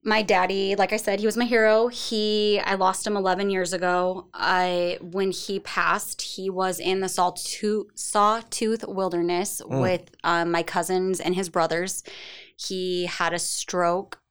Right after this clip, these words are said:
Speaker 1: um, and blood clot simultaneously. So,
Speaker 2: Wow.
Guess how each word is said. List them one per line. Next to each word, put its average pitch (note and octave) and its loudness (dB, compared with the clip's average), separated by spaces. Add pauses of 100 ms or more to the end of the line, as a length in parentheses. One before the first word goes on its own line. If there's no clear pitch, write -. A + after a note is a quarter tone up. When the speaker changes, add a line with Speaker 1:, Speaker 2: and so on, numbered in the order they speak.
Speaker 1:
um, E3+ -2 (200)
and F3+ -2
blood G3 2
clot E3 2 (160)
simultaneously. F3 0
So, - -4
Speaker 2:
Wow. E3 2